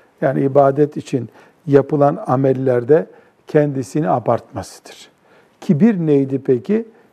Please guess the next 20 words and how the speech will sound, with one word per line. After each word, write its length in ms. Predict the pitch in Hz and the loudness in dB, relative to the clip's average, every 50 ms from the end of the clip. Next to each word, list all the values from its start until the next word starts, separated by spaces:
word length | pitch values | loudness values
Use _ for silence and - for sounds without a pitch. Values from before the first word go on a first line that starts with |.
| _ _ - | _ _ -8
Kibir 380 | - - 135 113 131 147 143 | -4 -4 -2 0 2 0 0
ise 520 | 165 185 143 113 - - 139 151 185 208 - _ _ _ - _ _ _ _ _ _ _ - | 0 -4 -8 -4 -2 0 2 2 2 0 -4 _ _ _ -20 _ _ _ _ _ _ _ -6
Müslümanın 840 | 139 127 131 - - - 147 135 139 135 135 135 151 156 156 151 156 - _ _ _ _ _ _ _ _ _ _ - | -4 -4 -4 -4 -4 -4 -2 -2 0 -2 -2 0 -2 -2 -2 -6 -10 -16 _ _ _ _ _ _ _ _ _ _ -10
başka 580 | 123 113 117 123 127 - - - - 196 170 | -6 -4 -4 -4 -4 -6 -8 -6 -4 -2 -2
bir 180 | 139 135 135 139 | 0 0 -2 -2
Müslümanı 800 | 131 131 131 123 - - - 160 135 131 123 131 135 135 135 135 - _ _ | -2 -4 -6 -8 -8 -8 -6 -4 -4 -2 -2 -2 -4 -4 -4 -6 -12 _ _
hor 340 | - 147 147 151 151 139 127 | 2 4 6 6 6 4 2
görmesidir. 840 | 117 117 113 101 98 95 95 92 - - _ _ - - - - _ _ _ _ _ _ _ _ _ _ _ _ _ _ _ _ _ _ _ _ | -2 -6 -8 -8 -10 -12 -16 -18 -20 -20 _ _ -20 -20 -20 -20 _ _ _ _ _ _ _ _ _ _ _ _ _ _ _ _ _ _ _ _
Burada 340 | - 170 160 170 202 214 240 - - | -2 0 2 2 2 0 0 -2 0
o 260 | 175 156 165 160 160 | 2 2 2 0 -2
kibirde 540 | - 185 175 143 170 160 147 147 208 226 208 | -4 -4 -2 0 0 -2 0 -2 -2 -4 -4
iki 220 | 165 - - 202 | -4 -4 -4 -2
insan 340 | 185 165 156 - 180 175 156 | -2 -2 -2 -2 -2 -2 0
arasında 680 | 151 147 143 135 127 - - 147 135 135 139 131 127 135 127 113 | 0 0 0 -2 -4 -4 -6 -6 -4 -2 -2 -2 -2 -4 -6 -4
büyüklük, 420 | 135 139 135 131 135 151 131 - | -4 -4 -4 -4 -6 -8 -10 -10
küçüklük 460 | - 135 - - 131 117 139 139 120 | -10 -12 -10 -10 -10 -8 -8 -6 0
var. 180 | 143 175 202 202 - - - - _ _ _ _ _ _ - | 2 2 2 0 -2 -10 -20 -20 _ _ _ _ _ _ -2
Bu 340 | 180 202 202 185 175 202 - - - 165 143 | 0 2 2 0 -2 -4 -10 -14 -10 -6 -4
ucubde 520 | 151 147 143 175 165 156 - 262 262 247 | -4 -2 0 -2 -4 -4 -4 -4 -4 -2
ise 300 | 220 180 - - 175 151 | -4 -4 -4 -4 -6 -6